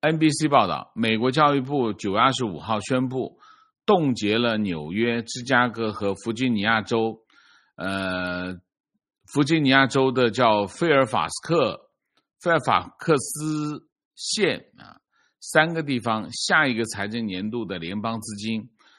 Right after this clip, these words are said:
总共是两千四百万美元。原因是这三个地方的学校拒绝修改多元化D E I的政策。那么纽约被冻结了一千五百万美元，芝加哥是五百八十万，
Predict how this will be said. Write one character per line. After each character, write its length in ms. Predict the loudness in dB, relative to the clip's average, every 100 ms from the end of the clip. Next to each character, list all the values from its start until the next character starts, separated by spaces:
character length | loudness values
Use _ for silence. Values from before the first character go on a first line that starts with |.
| _
总 260 | -6 -4 -2
共 180 | -2 -4
是 100 | -4
两 240 | -4 -6
千 180 | -4 -6
四 160 | -4 -4
百 160 | -2
万 160 | -2 -4
美 140 | -8
元。 240 | -12 -14 -16 _ _ _ _ _
原 180 | -2
因 140 | 0 0
是 180 | -2 -4
这 180 | -2 -2
三 260 | 0 -2
个 100 | -2
地 140 | -4 -4
方 200 | -2 -2
的 140 | -2
学 220 | -4 -6
校 280 | -2 -2 -2 -8 _ _ _
拒 220 | -6 -6
绝 180 | 0 0
修 260 | 2 0 0
改 240 | 0 -2
多 260 | -4 -2 0
元 220 | 0 -2
化 320 | 0 0 0 -4 _ _
D 160 | -12 -6
E 60 | 0
I 120 | 0
的 120 | 0
政 200 | -2 -4 -4
策。 320 | -6 -8 -12 _ _ _ _ _ _
那 140 | -4
么 120 | -2
纽 200 | 0 0
约 160 | 2 0
被 340 | 0 0 0
冻 240 | 0 -2 -2
结 140 | -2
了 80 | -2
一 80 | -2
千 220 | -2 -2
五 60 | -2
百 180 | -2
万 160 | -2 -6
美 140 | -8
元， 280 | -12 -14 -16 _ -10
芝 120 | -6
加 220 | -2 -2
哥 240 | -2 -2
是 140 | -2 -4
五 120 | -4
百 180 | -4 -4
八 200 | -2 -4
十 140 | -6
万， 240 | -8 -8